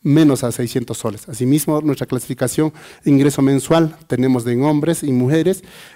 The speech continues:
Eh, en este caso, pues, el ingreso es más por la actividad de los varones. En vista que es un distrito, sí, pero, eh, se ha hecho en la ciudad urbana, pero más está, igual que Chucuito, que también hemos intervenido,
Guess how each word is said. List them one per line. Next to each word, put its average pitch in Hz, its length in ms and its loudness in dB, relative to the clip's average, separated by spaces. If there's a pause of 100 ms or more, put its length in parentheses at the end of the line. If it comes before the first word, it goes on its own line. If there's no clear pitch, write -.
Eh, 123 200 -2
en 139 80 2
este 135 180 -2
caso, 127 320 -4
pues, - 180 -6
el 120 120 -2
ingreso 131 320 -2
es 123 80 -8
más 127 260 -2
por 120 240 -4
la 123 140 -2
actividad 123 400 -6
de 123 100 -6
los 156 300 -4
varones. 123 420 -4
En 131 80 -4
vista 165 220 -6
que 165 220 -2
es 160 120 -6 (460)
un 185 120 4
distrito, 175 480 0
sí, 196 220 0
pero, 135 560 0
eh, 123 260 -2
se 135 140 -4
ha 151 40 2
hecho 156 220 -2
en 147 100 2
la 131 80 0
ciudad 139 320 0
urbana, 143 600 2
pero 127 160 -2
más 147 260 -2
está, 147 440 -2 (340)
igual 143 240 0
que 143 120 -4
Chucuito, 139 360 -4
que 123 80 -14
también 131 260 0
hemos 123 240 -4
intervenido, 131 640 -2